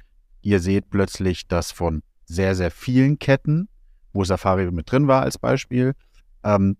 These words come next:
Safari plötzlich rausfliegt. Auch ein Indiz dafür. Zusätzlich dazu implementiert mal serverseitiges Tracking für eins eurer Tools, lauft, lasst es parallel laufen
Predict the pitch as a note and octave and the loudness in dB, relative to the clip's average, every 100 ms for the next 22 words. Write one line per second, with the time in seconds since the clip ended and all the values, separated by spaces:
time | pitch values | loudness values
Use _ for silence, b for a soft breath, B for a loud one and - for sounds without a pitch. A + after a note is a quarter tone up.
0 | - G2+ F2+ - G2 G2 F#2+ F#2 - - | -2 -2 -2 0 0 0 0 -2 -4 -2
1 | E2 F2 - D2 - - G2 - E2+ E2 | -2 -2 -6 -10 -10 -2 -2 0 -4 -2
2 | - - - - E2 - - _ _ - | -2 -6 -6 -8 -8 -8 -18 _ _ -20
3 | _ _ _ _ A#2 G#2+ G2+ G2 - G#2+ | _ _ _ _ 0 2 0 -2 2 4
4 | B2+ - C#3+ C#3 A2+ - G#2 F2+ - - | 4 2 0 2 0 2 2 2 2 2
5 | D#3 A#2 G2+ - A2 G2+ F#2 F2 E2+ D#2+ | 4 4 0 2 2 4 2 0 -2 -8
6 | - - G#2 - E3 - A2+ G#2+ G#2 - | -8 -4 -2 0 -2 -2 -4 0 -2 -2
7 | E2+ E2 - C3+ F#3+ - _ G#2 A2 A2 | -4 -4 -4 -4 -4 -8 _ 2 2 0
8 | G#2 G2+ - F2 F2 A#2 C#3+ D#3 - E3+ | -4 -6 -6 -4 0 2 2 0 -4 -10